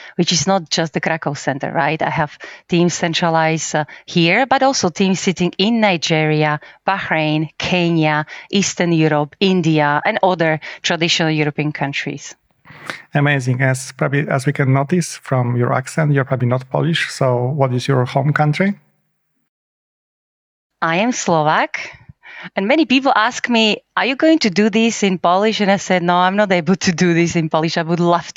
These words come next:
Speaker 1: to, but I do understand, uh, Polish a lot, but I'm from Slovakia. I actually was born very close to Polish border. That's why I understand so much Polish. Uh, but, uh, yeah, I'm Slovak."
Speaker 2: Interesting.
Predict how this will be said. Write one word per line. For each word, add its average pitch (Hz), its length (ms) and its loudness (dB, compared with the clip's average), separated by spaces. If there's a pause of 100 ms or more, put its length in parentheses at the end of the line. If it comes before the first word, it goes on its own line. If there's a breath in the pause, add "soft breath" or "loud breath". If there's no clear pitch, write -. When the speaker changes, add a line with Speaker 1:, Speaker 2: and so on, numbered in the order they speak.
Speaker 1:
to, 185 220 0 (420 loud breath)
but 196 160 0
I 196 80 0
do 233 160 2
understand, 185 880 2
uh, 156 400 0
Polish 160 340 2
a 160 60 0
lot, 131 300 -2
but 147 100 -2
I'm 160 160 0
from 156 240 -4
Slovakia. 131 560 -4 (320 loud breath)
I 151 80 0
actually 170 320 0
was 170 160 2
born 160 320 0
very 208 160 0
close 165 480 0
to 156 240 2
Polish 160 320 0
border. 151 400 0
That's 170 240 -4
why 160 160 2
I 156 80 2
understand 156 400 -2
so 156 160 -2
much 147 240 -2
Polish. 160 480 -2 (480 loud breath)
Uh, 156 240 0
but, 147 560 -2
uh, 147 320 0 (400)
yeah, - 240 -4
I'm 170 160 -4
Slovak." - 480 -4 (720 loud breath)
Speaker 2:
Interesting. 143 720 0